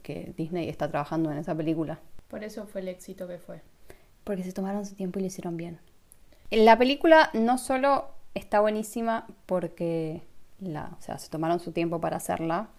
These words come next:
Speaker 1: Tiene un montón de idas y venidas la historia de Enredados, está buenísima. Si al, realmente les interesa en algún momento, hacemos un episodio más dedicado a esto.
Speaker 2: Síganos en Twitter, en arroba disneylanders guion bajo,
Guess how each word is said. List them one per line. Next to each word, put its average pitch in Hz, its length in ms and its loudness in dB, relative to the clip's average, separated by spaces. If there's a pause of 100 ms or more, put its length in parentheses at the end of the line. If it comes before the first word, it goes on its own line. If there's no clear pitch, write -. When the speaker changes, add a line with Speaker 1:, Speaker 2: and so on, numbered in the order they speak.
(960)
Speaker 1:
Tiene 226 180 4
un 233 60 4
montón 214 280 6
de 208 80 6
idas 202 260 6
y 185 40 2
venidas 180 280 6
la 180 60 2
historia 170 380 4
de 156 120 6
Enredados, 151 480 4
está 160 180 2
buenísima. 170 480 2
Si 156 220 -2
al, 143 200 -4 (220)
realmente 170 440 -2
les 180 120 -4
interesa 175 380 -4
en 170 60 0
algún 170 120 2
momento, 165 500 2
hacemos 175 480 2
un 165 240 4
episodio 160 520 2
más 175 160 -4
dedicado 170 440 6
a 151 60 6
esto. 208 320 2 (460)
Speaker 2:
Síganos 285 540 4
en 277 180 2
Twitter, 294 580 6
en 196 280 2
arroba 214 400 4
disneylanders 220 680 0
guion 233 160 -2
bajo, 285 280 4